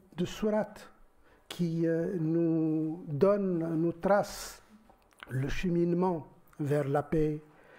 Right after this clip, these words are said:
Mais c'est surtout, euh, le, le,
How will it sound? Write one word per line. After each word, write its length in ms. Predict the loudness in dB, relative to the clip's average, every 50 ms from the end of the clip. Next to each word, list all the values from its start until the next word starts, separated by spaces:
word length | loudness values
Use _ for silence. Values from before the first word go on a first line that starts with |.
| -20 -20 -20 -20 -12 -4 -2
Mais 520 | 2 4 6 6 6 6 4 2 0 -2 -4
c'est 200 | -2 -2 -2 0
surtout, 600 | 2 0 0 0 0 0 0 0 2 0 -2 -4 -8 -16 -20 -20 -20 -20 -20 -20 -20 -10 -4 -2
euh, 580 | 2 2 4 4 4 4 4 4 2 0 -2 -4 -8 -16 -20 _ _ _ _ _ _ _ -18 -18 -18 _ _ _ _ -20 _ _ _ -20 -20 _ _ _ _ _ _ _ _ _ _ _ _
le, 300 | -4 -2 0 2 2 2
le, 640 | 2 0 0 0 0 0 0 -2 -2 -2 -4 -4 -4